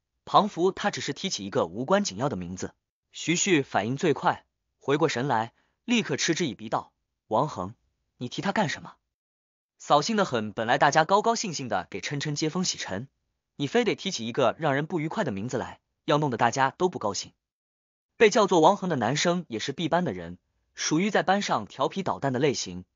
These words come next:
成绩一般，以前刚开学追过乔琛，一直都是乔琛的舔狗，到现在依旧喜欢乔琛。他吊儿郎当往椅子上一靠，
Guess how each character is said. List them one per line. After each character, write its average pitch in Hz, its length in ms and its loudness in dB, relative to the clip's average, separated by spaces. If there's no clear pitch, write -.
成 139 220 -6
绩 170 160 -4
一 123 40 -4
般， 117 240 0
以 147 140 -4
前 185 160 -4
刚 208 140 0
开 202 200 -4
学 135 280 0
追 190 160 0
过 143 120 -2
乔 - 220 -6
琛， 151 260 -6
一 208 120 -2
直 139 140 -2
都 180 100 0
是 151 140 -4
乔 120 200 -4
琛 190 140 -4
的 151 80 -2
舔 117 220 -6
狗， - 200 -8
到 135 140 4
现 143 220 0
在 110 220 -2
依 196 140 0
旧 170 140 0
喜 - 140 -6
欢 92 160 -10
乔 - 180 -8
琛。 120 240 -6
他 220 120 0
吊 220 160 6
儿 170 140 8
郎 139 180 6
当 202 260 4
往 156 200 4
椅 120 80 -6
子 117 100 -8
上 120 160 -4
一 113 80 -6
靠， - 300 -4